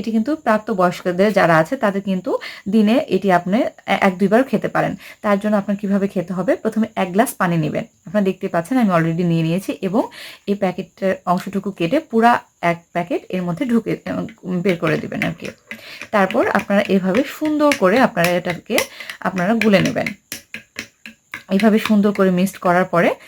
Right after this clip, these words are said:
আপনারা এটি দশ বিশ মিনিট পর রাখার পর খেয়ে নিতে পারেন। এবং বাজারে যেটি আপনাদের পাওয়া যায় এইসবগুলো ভেসি, মানে খোলাটা আর কি, সেটা না কেনার চেষ্টা করবেন। আর যদিও বা কেনেন, তাহলে সেটি অবশ্যই ঝেড়ে টেড়ে ভালো করে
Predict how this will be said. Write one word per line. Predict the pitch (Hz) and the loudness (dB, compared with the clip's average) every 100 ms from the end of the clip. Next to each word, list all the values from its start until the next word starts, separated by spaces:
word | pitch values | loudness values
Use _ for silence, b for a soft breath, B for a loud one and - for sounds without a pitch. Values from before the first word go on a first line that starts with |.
| B - | B -8
আপনারা | 180 185 185 | -4 -2 0
এটি | 180 214 554 B B B - | 0 -2 -4 B B B 0
দশ | 185 175 180 | 2 2 2
বিশ | 190 - | -6 -4
মিনিট | 185 175 | -6 -2
পর | 226 | 2
রাখার | 175 165 175 | 2 0 -2
পর | 302 | -2
খেয়ে | - 190 | 0 0
নিতে | 165 160 | 0 0
পারেন। | 170 165 - - B B B | -2 -2 -6 -14 B B B
এবং | 285 311 311 | -2 0 2
বাজারে | 220 196 254 320 | 4 4 4 2
যেটি | 233 208 | 2 2
আপনাদের | 170 170 165 170 | 0 0 -2 0
পাওয়া | 165 151 160 | 2 4 4
যায় | 175 | 2
এইসবগুলো | 180 170 160 160 160 | 0 -4 -4 -2 0
ভেসি, | 160 147 254 330 - | -2 -4 -6 -8 -8
মানে | 175 175 | -4 -4
খোলাটা | 170 196 170 165 | -2 0 0 0
আর | 170 | -6
কি, | 170 349 - | -6 -6 -4
সেটা | 226 226 269 B B _ | 0 0 0 B B _
না | 214 208 | 2 2
কেনার | 208 220 233 | 4 2 2
চেষ্টা | 170 165 165 | 0 -2 -2
করবেন। | 165 156 160 | -2 -2 -2
আর | 175 | 0
যদিও | 185 196 247 | 0 4 4
বা | 240 | 2
কেনেন, | 240 202 208 | 0 0 0
তাহলে | - 202 190 | -2 -4 -4
সেটি | - 220 | -4 -2
অবশ্যই | 170 190 - 277 | 0 -2 -4 -6
ঝেড়ে | - 202 180 | -2 0 0
টেড়ে | 175 226 | -2 -4
ভালো | 262 196 180 | -2 -2 -2
করে | 170 233 | 0 -2